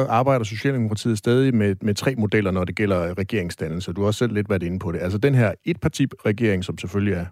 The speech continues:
med jer selv. Så har I, øh, en rød regering af ukendt sammensætning.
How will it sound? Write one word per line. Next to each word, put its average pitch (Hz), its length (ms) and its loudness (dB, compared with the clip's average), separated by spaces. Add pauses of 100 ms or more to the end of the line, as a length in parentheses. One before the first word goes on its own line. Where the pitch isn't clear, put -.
med 87 120 0
jer 76 80 -4
selv. 131 220 2 (440)
Så 143 120 0
har 117 240 4
I, 87 140 -4 (260)
øh, 87 160 -4 (120)
en 85 140 -6
rød 175 280 2 (160)
regering 117 460 0
af 85 260 -6
ukendt 127 340 -2
sammensætning. 117 680 -2